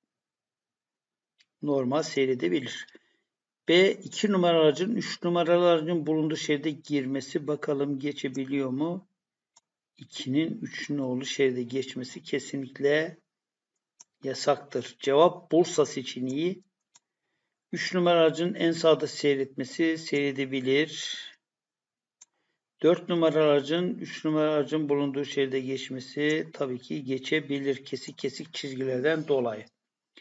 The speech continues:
Yirmi altı, sola dönüş yapacak olan sürücülerin aşağıdakilerden hangisini yapması yanlıştır? Dar bir kavisle dönmesi,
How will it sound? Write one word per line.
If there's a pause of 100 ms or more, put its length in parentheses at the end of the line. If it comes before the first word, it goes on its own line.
(720)
Yirmi
altı, (360)
sola
dönüş
yapacak
olan
sürücülerin
aşağıdakilerden
hangisini
yapması
yanlıştır?
Dar
bir
kavisle
dönmesi,